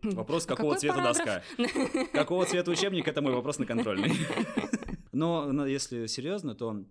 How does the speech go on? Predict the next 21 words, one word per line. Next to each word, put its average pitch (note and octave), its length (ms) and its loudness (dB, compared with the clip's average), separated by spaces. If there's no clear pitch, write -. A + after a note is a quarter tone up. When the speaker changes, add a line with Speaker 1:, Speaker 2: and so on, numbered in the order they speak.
Speaker 2:
когда A2+ 240 -4
человек G#2 400 -4
задаёт G2+ 300 -6
какой-то G#2+ 320 -10
вопрос E3+ 300 -6
и A2 40 -8
пытается G2 440 -8
разобраться F#2+ 360 -8
в - 40 -10
ситуации, C3+ 440 -8
он G2+ 80 -8
проявляет G#2+ 380 -6
инициативу, A#2 540 -8
и A2 560 -6
уже G#2+ 360 -10
в G2+ 60 -10
глазах, A2 520 -6
э, F2+ 400 -10
того G#2+ 160 -8
человека, G2 280 -10
который F2 540 -12